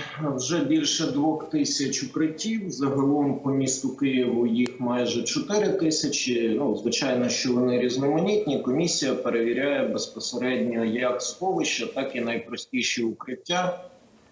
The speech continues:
е, які знаходяться на балансі, знову ж таки, і комунальних, е,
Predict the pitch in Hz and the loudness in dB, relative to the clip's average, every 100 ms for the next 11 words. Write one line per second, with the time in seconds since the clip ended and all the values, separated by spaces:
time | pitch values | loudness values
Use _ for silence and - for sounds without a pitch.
0 | _ _ 120 117 117 113 120 156 160 123 | _ _ 0 2 2 0 -2 -2 -2 -2
1 | 113 - 135 127 117 - 117 113 120 120 | -4 -2 -2 0 -2 -2 -2 -2 0 0
2 | 113 117 120 117 107 - 113 110 104 110 | 0 0 0 -2 -2 -2 -2 -4 -2 -2
3 | 110 - 110 - 113 - 180 - 160 151 | -2 -2 -4 -4 -4 -4 -4 -2 -2 0
4 | 151 151 143 139 131 127 - - | 0 0 0 -2 -2 -4 -8 -8